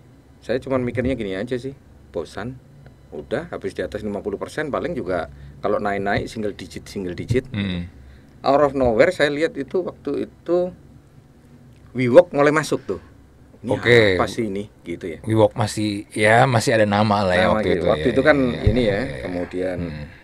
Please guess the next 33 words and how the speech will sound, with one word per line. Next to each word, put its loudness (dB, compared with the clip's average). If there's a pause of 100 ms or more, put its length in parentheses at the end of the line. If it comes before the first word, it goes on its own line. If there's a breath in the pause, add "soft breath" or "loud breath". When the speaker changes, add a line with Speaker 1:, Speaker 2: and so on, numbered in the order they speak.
(200 loud breath)
Speaker 1:
mulai, -4 (1200)
kok -6 (1000)
industri -4
baru 0
nih, -2
startup, -4 (160)
dan -8 (1080 soft breath)
gue 6
yang 2 (160)
sukanya -2
tipikalnya -2
adalah -2
coba -2
hal -6
yang -4
baru. -6 (420)
Speaker 2:
Oke, -4
Speaker 1:
Gitu. -4
Speaker 2:
berarti -2
lu 2
suka 0
tantangan 0
baru 6
nih 0
ketika -2
Speaker 1:
Oke. 2
Speaker 2:
lu 0
udah 0
melakukan -4
sesuatu, 0
targetnya -2
udah -2
achieve, -2